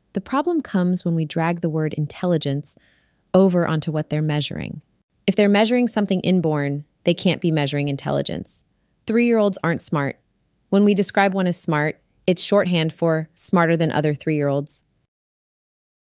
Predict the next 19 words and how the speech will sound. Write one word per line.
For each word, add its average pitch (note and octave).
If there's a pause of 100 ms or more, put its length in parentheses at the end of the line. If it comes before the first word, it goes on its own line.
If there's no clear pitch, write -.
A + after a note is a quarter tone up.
(160)
Split. - (880)
Perhaps D4
it's B3
a A3
technicality D#3+
to E3+
point E3
out C#3+
that D3+
a D3
predisposition E3+
to D#3
intelligence D#3 (100)
is E3
not D#3
the C#3+
same C#3
as C3+
intelligence, C#3